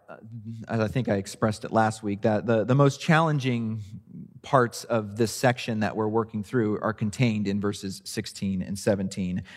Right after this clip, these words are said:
One author commented that an avalanche of exegetical and theological discussion has come from these verses, and no doubt that is true.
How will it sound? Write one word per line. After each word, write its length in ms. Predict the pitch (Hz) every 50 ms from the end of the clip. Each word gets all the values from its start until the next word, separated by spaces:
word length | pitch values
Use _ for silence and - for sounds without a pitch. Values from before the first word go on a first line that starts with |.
| - - -
One 180 | 143 151 151
author 300 | 147 135 135 131 - 120
commented 540 | - - 143 135 131 131 120 117 113 110 107
that 200 | 113 110 110 -
an 140 | 120 120 110
avalanche 640 | 123 131 143 151 160 143 135 123 120 120 123 - -
of 180 | - 123 113 -
exegetical 720 | 123 123 - - - 120 110 123 117 117 110 - 117 107
and 160 | 71 110 107
theological 540 | 104 - 127 117 113 110 107 104 110 107 104
discussion 720 | 101 101 98 - - 123 113 107 - 104 101 95 95 98 92 - - - - _
has 240 | - 127 113 104 -
come 340 | - - 131 117 110 107 98
from 540 | 95 - 123 110 101 98 98 95 95 90 90
these 400 | 104 104 110 104 101 98 95 - -
verses, 640 | - 90 107 98 98 - 87 87 82 78 - - - -
and 300 | 95 98 92 95 95 87
no 220 | 107 107 104 101
doubt 300 | 98 98 95 90 78 -
that 140 | 80 95 92
is 200 | 95 92 90 -
true. 480 | - - - 117 104 95 90 92 101